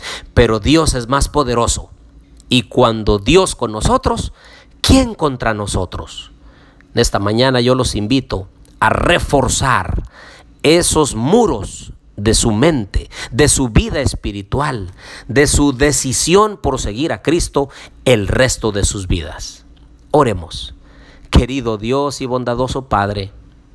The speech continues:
bendice a cada uno de mis amigos y hermanos que escuchan este audio.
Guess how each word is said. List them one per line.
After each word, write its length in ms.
bendice 560
a 100
cada 280
uno 240
de 120
mis 200
amigos 480
y 40
hermanos 460
que 100
escuchan 460
este 260
audio. 460